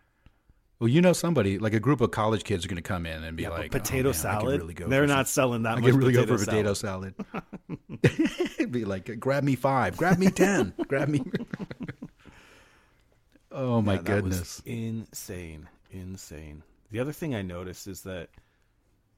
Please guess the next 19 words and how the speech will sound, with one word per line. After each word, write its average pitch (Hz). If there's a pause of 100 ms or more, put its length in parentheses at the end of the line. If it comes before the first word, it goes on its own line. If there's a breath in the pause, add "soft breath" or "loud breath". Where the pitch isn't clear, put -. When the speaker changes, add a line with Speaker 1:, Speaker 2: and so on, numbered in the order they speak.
(640)
Speaker 2:
it 131
was 113
weird. 95
I 110
guess, - (440)
I -
don't 165
know 190
why 117
it 110
would 95
be, 95 (540 soft breath)
but -
in 107
Sweden, 135
like, 90 (180)
in 98
retail 107
experiences, 98